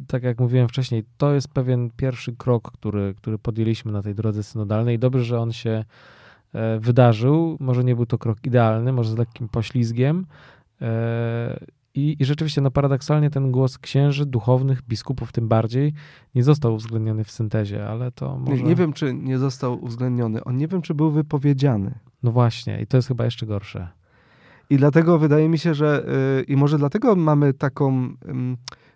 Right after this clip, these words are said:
Speaker 2: mamy taki krytyczny raport wobec duchownych.
Speaker 1: Mhm.
Speaker 2: Tak trochę wychodzi z
Speaker 1: Tak,
Speaker 2: tego,
Speaker 1: no
Speaker 2: prawda?
Speaker 1: właśnie. Mhm.
Speaker 2: Ale to nie, p-, proces synodalny miał być spotkania wszystkich z wszystkimi, żeby,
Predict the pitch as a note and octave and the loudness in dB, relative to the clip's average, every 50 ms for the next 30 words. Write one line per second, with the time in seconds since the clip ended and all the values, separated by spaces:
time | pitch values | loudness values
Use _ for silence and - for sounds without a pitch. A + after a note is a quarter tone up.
0 | - - D3 D3+ D3+ D3+ D3+ D3 - D#3+ B2+ - - - C#3+ C3 - G#3+ - - | -6 0 0 2 2 2 0 0 -2 -4 -6 -6 -4 -4 -4 0 0 -2 -2 0
1 | - F#3 D#3+ D3 C#3+ D#3 E3 - - E3+ D3+ D3 - - D3 B2+ C#3 D3+ C3 D3 | 0 2 2 4 4 4 2 2 0 0 0 -2 -8 -10 -4 0 0 2 2 2
2 | C3+ B2 B2 C#3 B2 - B2+ A2 F#2+ G2 G2 - - C3 B2 A#2+ A#2+ A#2 B2+ D#3 | 0 0 -2 -2 -2 0 -2 -2 -2 -6 -8 0 2 2 4 4 4 4 4 4
3 | D#3+ C3+ C3+ D#3 C#3+ B2+ C#3+ A#2+ C3 A#2+ A2+ - C3 G#2+ - - - E3 C3 A2+ | 2 4 4 4 4 4 2 4 4 2 2 0 -10 -12 -8 -2 -2 0 0 0
4 | A2 A#2+ A#2 B2 A#2+ A2+ B2 C#3+ E3 - F#2 - _ - A#2 G#2+ G2 G#2+ A2+ A#2+ | -2 -2 -2 -2 0 2 2 2 2 0 -4 -10 _ -14 -14 -14 -10 -10 -8 -8
5 | C#3 D3 - - _ _ _ _ - C3 C#3 D3 C3 E3 D#3 E3+ G3 F#3 C#3+ - | -8 -8 -10 -16 _ _ _ _ 0 4 4 4 6 4 4 4 4 2 2 0
6 | B2+ - - C3+ - C#3 D#3 D3+ - F#3+ - - F#3 E3+ E3 D#3 C#3 D3 D3+ D#3 | -2 -6 -6 -4 2 0 2 4 2 0 2 2 0 2 2 4 4 4 4 4
7 | D#3+ D3+ D3 C#3+ C#3 D3 C#3+ - - - C#3 - - D#3 C#3+ C3+ C3 B2 A#2 - | 2 2 2 0 0 -2 -4 -6 -6 -10 -10 -6 -4 -4 -2 0 -2 -2 -4 -2
8 | - E3 - - - - A#2+ A2+ - - - - C#3+ - - - - B2+ A#2+ B2+ | -2 -2 -2 -4 -8 -10 -10 -10 -10 -12 -6 -6 -6 -6 -6 -6 -4 -2 0 0
9 | D3+ G#3 A3+ - _ - - - - - _ _ - - C3+ B2 D#3 D3+ C#3+ C#3+ | 0 -2 -4 -6 _ -20 -20 -20 -20 -20 _ _ -8 -4 0 2 4 4 4 6
10 | D3+ D3 C#3+ C#3+ C#3 C3+ | 6 6 6 4 4 2